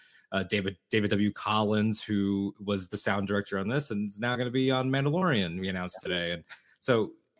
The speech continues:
Speaker 1: being able to do that with the cast and crew here, you know, people like Debs Patterson, who's one of the directors, she stuck out to me as very funny and very cool. We've chatted with her on Twitter a little bit. She started doing documentaries. She did the Rise of Skywalker, Skywalker Legacy doc,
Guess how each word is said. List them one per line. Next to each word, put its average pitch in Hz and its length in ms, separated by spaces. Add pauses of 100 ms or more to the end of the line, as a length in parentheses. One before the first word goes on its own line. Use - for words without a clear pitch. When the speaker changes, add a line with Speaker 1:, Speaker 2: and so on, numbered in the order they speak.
(260)
Speaker 1:
being 165 180
able 160 140
to 135 60
do 143 80
that 139 100
with 131 100
the 120 60
cast 131 320
and 120 100
crew 123 240
here, 123 500 (100)
you 110 120
know, 110 140
people 139 220
like 117 180
Debs 113 260
Patterson, 113 600
who's 92 120
one 104 120
of 95 80
the 95 60
directors, 90 520 (300)
she - 180
stuck 139 260
out 107 180
to 110 100
me 104 80
as 92 100
very 113 460
funny 95 500 (240)
and 104 80
very 110 280
cool. 101 420
We've 104 160
chatted 107 260
with 107 100
her 110 120
on 101 100
Twitter 104 280
a 104 60
little 101 160
bit. 92 240 (640)
She 117 240
started 110 640 (260)
doing 107 320
documentaries. 123 600
She - 80
did 113 120
the 101 80
Rise 104 180
of 104 60
Skywalker, 110 640
Skywalker 107 480
Legacy 101 380
doc, 90 400